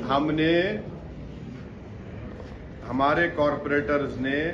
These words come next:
मेयर साहिबा से कमिश्नर के पास जाकर वो जो हाइड्रा बनाया गया है, उसको हमने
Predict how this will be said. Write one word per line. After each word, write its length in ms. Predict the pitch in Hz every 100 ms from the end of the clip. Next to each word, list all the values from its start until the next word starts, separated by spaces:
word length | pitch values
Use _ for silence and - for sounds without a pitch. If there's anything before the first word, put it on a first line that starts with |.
| 165 - - - - - - - - - - - - - - - - 113 120 123
मेयर 280 | 139 165 160 147
साहिबा 380 | 147 143 139 139 139
से 80 | 160 170 143
कमिश्नर 420 | 135 135 - 147 143
के 60 | 135
पास 160 | 135 131 113 120
जाकर 360 | 120 117 143 - - - - - - - - - - - - - - - - - -
वो 80 | 131 143
जो 80 | 139 107
हाइड्रा 400 | 120 139 135 165 147
बनाया 320 | 135 135 135 127
गया 180 | 123 123 123
है, 100 | 143 147
उसको 280 | 131 - 147 127
हमने 320 | 127 127 135